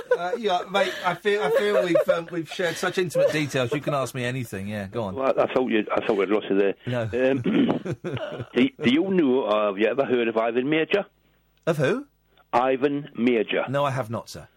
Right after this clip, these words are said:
Speaker 2: All right, 'cause I sent you a tweet today to see if you knew about him, you know.
Speaker 1: Oh, I've not really been look-, I'm trying not to be, go, go on Twitter too much at the moment,
Speaker 2: That's
Speaker 1: and I,
Speaker 2: right,
Speaker 1: I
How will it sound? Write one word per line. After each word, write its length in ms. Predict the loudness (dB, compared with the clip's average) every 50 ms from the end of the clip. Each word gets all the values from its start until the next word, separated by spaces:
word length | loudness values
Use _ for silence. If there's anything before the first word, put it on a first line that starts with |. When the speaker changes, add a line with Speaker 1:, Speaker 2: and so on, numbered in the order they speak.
| _ _ -2
Speaker 2:
All 240 | 0 2 2 2 2
right, 220 | 2 0 -2 -2 -4
'cause 140 | -4 -2 0
I 160 | 0 0 0
sent 180 | -2 -2 0 0
you 80 | 0 0
a 20 |
tweet 300 | 0 -2 0 0 0 0
today 320 | 0 -6 -2 2 2 2 2
to 80 | 0 -4 -2 0
see 80 | 0
if 80 | 2 2
you 60 | 0
knew 220 | 0 2 4 2
about 280 | 2 2 2 0 0 -2
him, 120 | -6 -4 -2
you 80 | 0
know. 180 | 2 2 0 -2 -4 _ _ -20 -20 -20 -20 -12 -6 -2
Speaker 1:
Oh, 100 | 0 0
I've 100 | 0 0
not 120 | 0 0 0
really 120 | 0 0 2
been 140 | 0 0
look-, 160 | 0 -2 0 0
I'm 120 | -2 -2
trying 240 | 0 -2 -2 -2 -2
not 160 | -6 -8 -4
to 100 | -4 -4
be, 80 | -4 -4
go, 220 | -4 -4 -6 -6
go 200 | -4 -2 -2 -2
on 80 | -2 -2
Twitter 320 | -2 -4 -4 -4 -4 -8 -10
too 220 | -8 -8 -8 -8
much 240 | -8 -10 -12 -12 -12
at 60 | -12 -10
the 60 | -8
moment, 360 | -6 -2 0 0 -2 -2 -2
Speaker 2:
That's 20 |
Speaker 1:
and 140 | -2 -2 0
I, 40 | 2
Speaker 2:
right, 160 | 2 2 2
Speaker 1:
I 80 | 2